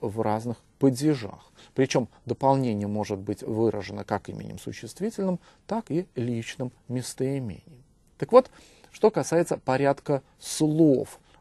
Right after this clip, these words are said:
в простом повествовательном предложении, когда в этом предложении мы имеем, э, более чем одно дополнение. Итак, здесь действуют следующие правила.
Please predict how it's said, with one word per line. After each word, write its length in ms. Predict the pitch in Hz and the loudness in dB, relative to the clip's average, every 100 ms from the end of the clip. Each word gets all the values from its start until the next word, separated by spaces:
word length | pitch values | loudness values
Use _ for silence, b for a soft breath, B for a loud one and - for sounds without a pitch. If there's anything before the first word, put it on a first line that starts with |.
| _ | _
в 80 | - | -2
простом 520 | 113 113 - 180 196 | 0 0 2 2 2
повествовательном 800 | 120 107 - 113 107 - 104 - _ - | 0 -2 -2 0 0 -2 -10 -12 _ -2
предложении, 880 | 117 110 107 110 147 196 220 208 190 B B | -2 0 -2 -4 -2 -2 0 -2 -4 B B
когда 640 | 131 113 110 117 135 180 185 | -2 -2 0 0 0 -2 -6
в 120 | - 110 | -8 -6
этом 220 | 101 95 | -4 -6
предложении 600 | 113 - 107 113 175 156 | -10 -8 -8 -6 -6 -6
мы 220 | 104 143 | -8 -10
имеем, 420 | - 101 120 135 143 b b b - | -10 -12 -8 -8 -8 b b b -12
э, 220 | 101 95 | -6 -6
более 400 | 101 101 120 110 | -6 -4 -2 -2
чем 280 | - 104 107 | -6 -10 -10
одно 400 | - 98 98 95 - - | -8 -10 -8 -10 -12 -12
дополнение. 800 | 107 113 - 117 117 95 82 - _ _ _ _ _ | -4 -2 0 -2 -2 -6 -12 -18 _ _ _ _ _
Итак, 180 | - 170 - | -2 -2 -2
здесь 240 | 127 208 | 0 0
действуют 540 | 131 123 143 - 156 - b | 2 0 0 0 -2 -2 b
следующие 720 | - - 127 117 113 - 123 117 | -12 -2 0 0 -2 -6 -6 -4
правила. 560 | 117 107 82 - 113 | -2 -4 -6 -14 -20